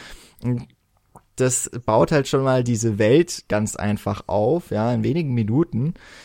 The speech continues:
Und, äh, das Besondere schon mal da vorweg, äh, was ich finde,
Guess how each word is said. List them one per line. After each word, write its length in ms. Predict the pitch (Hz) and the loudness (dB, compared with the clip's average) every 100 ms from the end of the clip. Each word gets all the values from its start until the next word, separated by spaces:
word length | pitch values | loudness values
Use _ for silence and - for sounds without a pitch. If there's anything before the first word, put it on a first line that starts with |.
| - 123 _ | -20 -20 _
Und, 420 | 127 127 127 - | 2 2 0 -4
äh, 440 | - 113 117 113 127 | -2 0 0 -2 -2
das 200 | 117 - | -4 -2
Besondere 720 | 127 113 156 160 131 127 123 - | 0 2 4 4 4 4 2 -4
schon 240 | - - 120 | -4 0 4
mal 220 | 117 113 | 4 4
da 180 | 113 107 | 2 0
vorweg, 560 | - 104 117 139 - - - | 0 2 2 0 -6 -20 -8
äh, 120 | - | -4
was 340 | 113 113 113 - | -2 -2 -4 -6
ich 100 | - | -4
finde, 800 | 120 120 120 120 110 92 - | -2 0 0 0 -2 -4 -8